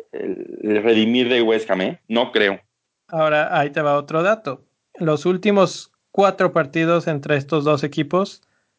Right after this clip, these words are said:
Speaker 2: me voy a ir desde el más antiguo hasta el más reciente.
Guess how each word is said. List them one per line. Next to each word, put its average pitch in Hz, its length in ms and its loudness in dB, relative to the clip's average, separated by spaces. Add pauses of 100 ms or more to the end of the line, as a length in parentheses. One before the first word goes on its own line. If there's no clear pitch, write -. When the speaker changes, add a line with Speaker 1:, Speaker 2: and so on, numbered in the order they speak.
(280)
Speaker 2:
me 151 120 0
voy 160 240 2
a 170 60 2
ir 165 80 -4
desde 156 260 0
el 143 80 0
más 170 220 0
antiguo 190 560 0
hasta 156 420 -2
el 139 100 0
más 143 200 0
reciente. 135 600 -6